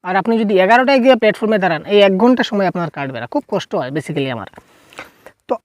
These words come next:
অপেক্ষা মানে হচ্ছে প্রতীক্ষা, ঠিক আছে, বা অপেক্ষণ, এগুলা আমরা বলতে পারি যে তার, আ, সমার্থক শব্দ হিসেবে বলা যেতে পারে। কিন্তু অপেক্ষা মানে, অপেক্ষা মানে তাড়াতাড়ি, একটু অপেক্ষা করো আমি আসছি,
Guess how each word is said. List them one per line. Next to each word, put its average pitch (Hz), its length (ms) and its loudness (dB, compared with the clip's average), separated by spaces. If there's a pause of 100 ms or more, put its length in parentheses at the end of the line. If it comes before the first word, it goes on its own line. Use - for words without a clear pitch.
(120)
অপেক্ষা 349 480 -2
মানে 339 180 -2
হচ্ছে 320 320 -2 (140)
প্রতীক্ষা, - 720 -10 (920)
ঠিক 208 160 -2
আছে, 262 240 2
বা 208 160 4
অপেক্ষণ, 175 600 -6
এগুলা 202 360 2
আমরা 196 240 0
বলতে 165 300 -6
পারি 180 160 -2
যে 170 120 -4
তার, 226 140 -2 (440)
আ, 139 280 -6 (1000)
সমার্থক - 460 -4
শব্দ 143 220 -6
হিসেবে 139 240 -4
বলা 139 200 -2
যেতে 143 160 -8
পারে। 233 120 -2 (560)
কিন্তু 254 220 -2
অপেক্ষা 285 540 2
মানে, 311 180 0 (160)
অপেক্ষা - 600 -4
মানে 302 220 0
তাড়াতাড়ি, 127 460 -10 (760)
একটু 311 240 0
অপেক্ষা 330 340 4
করো 302 180 6
আমি 269 180 2
আসছি, 208 380 -2